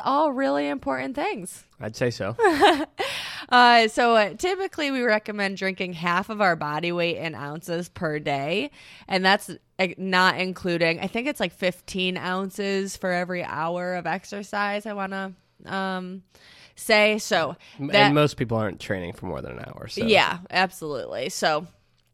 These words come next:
Speaker 1: right around half of your body weight. And the, this is,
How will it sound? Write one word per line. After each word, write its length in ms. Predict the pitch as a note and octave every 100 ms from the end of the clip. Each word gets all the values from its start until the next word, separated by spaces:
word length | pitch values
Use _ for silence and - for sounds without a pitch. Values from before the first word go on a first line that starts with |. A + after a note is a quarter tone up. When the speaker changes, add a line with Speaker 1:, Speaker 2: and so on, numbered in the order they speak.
| _
Speaker 1:
right 240 | B3 C#4+ E4+
around 260 | C4+ G#3
half 260 | G#3+ E3+ F3
of 100 | E3+
your 140 | F3
body 300 | D#3+ D#3+ D#3
weight. 360 | D#3+ D#3 D#3+ - _ - - - - -
And 680 | G#3 A3 G#3 G#3 G3+ G3 F#3+ - - - - _ _ _ -
the, 340 | G3+ G3+ A#3+ -
this 240 | B3 F#4
is, 180 | A4